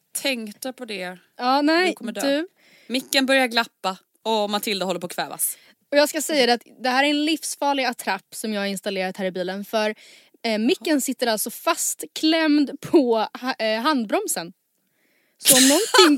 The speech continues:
Speaker 2: går ur styr <laughs> så är, rullar jag bakåt, rätt ner i döden.
Speaker 1: Vet du vad jag
Speaker 2: Eh,
Speaker 1: känner då?
Speaker 2: nej, men och grejen
Speaker 1: Tur
Speaker 2: är att
Speaker 1: att
Speaker 2: jag
Speaker 1: du har en gam-, alltså,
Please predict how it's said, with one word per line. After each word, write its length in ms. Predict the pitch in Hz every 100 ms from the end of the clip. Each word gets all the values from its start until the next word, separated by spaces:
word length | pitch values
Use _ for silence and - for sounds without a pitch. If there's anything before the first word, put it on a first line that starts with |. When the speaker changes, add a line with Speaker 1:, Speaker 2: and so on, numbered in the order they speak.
| 285
Speaker 2:
går 140 | 269
ur 120 | 269
styr 560 | 311 - - 320 392 - - - - -
<laughs> 60 |
så 80 | 269
är, 480 | 320 302 277 - 269
rullar 280 | 330 254 240
jag 120 | 240
bakåt, 500 | 208 269 285 277 - - - - -
rätt 320 | 240 285 277
ner 240 | 311 269 254
i 80 |
döden. 540 | 233 226 214 202 208 214 - - - _ _ -
Speaker 1:
Vet 300 | 220 196 208
du 40 |
vad 100 | 233
jag 20 | 254
Speaker 2:
Eh, 60 |
Speaker 1:
känner 340 | 262 359 349 226
då? 260 | 175 202 - _ -
Speaker 2:
nej, 100 | 285
men 40 |
och 100 | 277
grejen 200 | 262 330 330
Speaker 1:
Tur 40 |
Speaker 2:
är 60 | 247
att 60 |
Speaker 1:
att 60 | 302
Speaker 2:
jag 100 | 262
Speaker 1:
du 120 | 226
har 260 | 220 214 202
en 240 | 196 196 - -
gam-, 500 | 190 247 202 190 190
alltså, 280 | - 214 202